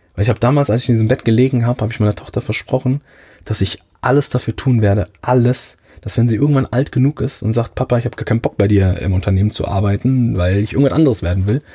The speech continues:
hab ich versprochen, dass sie nie so ein scheiß Chef bekommt, wie ich damals einer war. Und das ist das Versprechen, was ich ihr gegeben hab. Und das werde ich durchziehen. Ich werde mir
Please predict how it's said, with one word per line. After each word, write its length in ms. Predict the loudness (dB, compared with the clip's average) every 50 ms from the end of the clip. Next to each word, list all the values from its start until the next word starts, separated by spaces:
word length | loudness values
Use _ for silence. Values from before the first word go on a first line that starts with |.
| -20 -20 -20 -20 -20 -20 -20 -20 -20 _ _ _
hab 80 | -4 -2
ich 100 | -2 0
versprochen, 340 | 0 -2 0 2 2 2 2
dass 100 | 2 2
sie 80 | 2
nie 80 | 2 4
so 100 | 4 2
ein 80 | 0
scheiß 260 | 0 0 0 -2 0 0
Chef 220 | -2 -2 -2 -2
bekommt, 260 | -2 -2 -2 -2 -2
wie 40 | -2
ich 60 | -2
damals 280 | -2 0 0 0 0 -2
einer 160 | -4 -4 -4
war. 180 | -6 -10 -14 -16 _ _ _ _ _ _ _ _ _
Und 80 | -2 0
das 80 | 2
ist 40 | 2
das 120 | 2 0 0
Versprechen, 480 | 0 -2 -2 0 0 0 0 0 0
was 100 | -2 -2
ich 100 | -2 -2
ihr 80 | -2 -2
gegeben 380 | -2 0 0 2 2 2 0
hab. 200 | -2 -4 -6 -10 -18 _ _ _ _ _ _ -20 -20 _ _ _ _ _
Und 180 | -2 -2 -2 -2 -4 _
das 160 | -4 -2 0
werde 120 | 0 0 -2
ich 100 | -2 -4
durchziehen. 400 | -6 -6 -6 -6 -8 -8 -8 -10 _ _ _ _ _ _
Ich 140 | -10 -4 -2
werde 160 | 0 2 2
mir 100 | 0 0